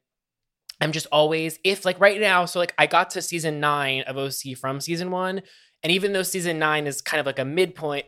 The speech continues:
I feel like I'm really far in. So then I had to go back and, like, do Miami season one. I just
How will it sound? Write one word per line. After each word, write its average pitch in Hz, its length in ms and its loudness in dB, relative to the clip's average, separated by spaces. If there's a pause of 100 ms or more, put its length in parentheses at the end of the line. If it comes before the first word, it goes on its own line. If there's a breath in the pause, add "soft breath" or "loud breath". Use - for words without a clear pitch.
I 147 100 4
feel 170 120 -6
like 156 100 -4
I'm 135 160 -8
really 160 240 0
far 139 300 0
in. 156 220 -2
So 170 160 -4
then 156 120 -4
I 156 60 0
had 156 160 -4
to 151 60 -10
go 160 120 0
back 147 220 2
and, 147 80 -6
like, 139 240 -6 (160)
do 156 140 -2
Miami 139 420 0
season 123 340 -8
one. 110 280 -12 (200 loud breath)
I 170 120 0
just 170 180 -4